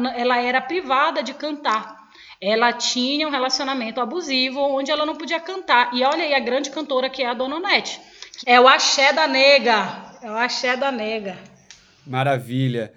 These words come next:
Speaker 2: Eu queria perguntar uma última coisa com relação a, a essa situação de resistência, né, de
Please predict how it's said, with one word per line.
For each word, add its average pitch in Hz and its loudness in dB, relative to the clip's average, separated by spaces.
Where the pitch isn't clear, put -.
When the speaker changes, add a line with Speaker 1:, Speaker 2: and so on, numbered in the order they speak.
Speaker 2:
Eu 127 -10
queria 135 -6
perguntar 143 -4
uma 156 -6
última 160 -8
coisa 156 -8
com 156 -12
relação 151 -4
a, 139 -6
a 131 -6
essa 143 -8
situação 151 -10
de 127 -10
resistência, 131 -8
né, 135 -6
de 120 -10